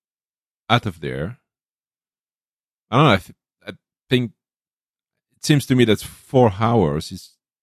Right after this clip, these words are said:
it's already too late to do all that.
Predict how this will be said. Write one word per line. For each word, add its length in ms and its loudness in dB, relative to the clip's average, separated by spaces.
it's 320 -10
already 280 4
too 160 -8
late 240 0
to 200 -20
do 220 0
all 80 0
that. 320 -2